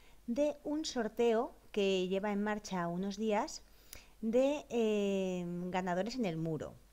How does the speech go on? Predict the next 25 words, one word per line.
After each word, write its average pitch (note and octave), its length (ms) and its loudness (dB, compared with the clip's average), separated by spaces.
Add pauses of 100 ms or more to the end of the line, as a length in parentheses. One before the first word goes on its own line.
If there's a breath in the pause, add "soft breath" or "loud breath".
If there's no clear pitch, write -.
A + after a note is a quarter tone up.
(240)
Sabéis G3 440 0
que G3 460 2
podemos F#3 380 0
hacer G#3 360 0
sorteos G3+ 480 -2
a G3+ 60 -4
través E3 320 -4
de F#3 80 -2
Easy F3 300 -2
Promos G3+ 320 -4
de D3 560 -2
diferentes D3+ 500 -8
modalidades. F#3 840 0
Yo A3 60 -2
en F#3+ 100 -2
este F#3+ 200 -4
caso F#3+ 240 -4
elegí F#3 300 -4
un F#3+ 100 -6
sorteo F3 400 -4
en F3 80 -6
Facebook, A#3+ 560 -4
en F3+ 160 -6
mi D#3+ 140 -6
fanpage, A3 640 -4